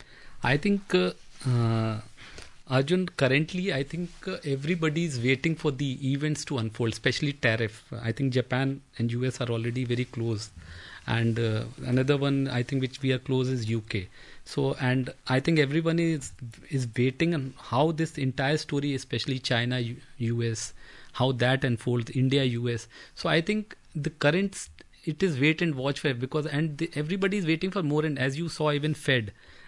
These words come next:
and they have still not, uh, there is expectation of rate cuts in the cu-, in the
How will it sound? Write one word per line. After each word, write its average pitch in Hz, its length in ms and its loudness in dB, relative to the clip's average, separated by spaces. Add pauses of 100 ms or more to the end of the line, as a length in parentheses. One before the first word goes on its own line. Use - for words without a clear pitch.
(100)
and 120 120 0
they 147 80 6
have 160 120 2
still - 220 -2
not, 170 360 -2
uh, 139 260 -4 (380)
there 135 140 4
is 160 140 2
expectation 147 500 -4
of 131 160 -2
rate 127 220 2
cuts 131 260 -2
in 123 120 0
the 127 80 -2
cu-, - 140 -10 (180)
in 139 140 4
the 110 280 -2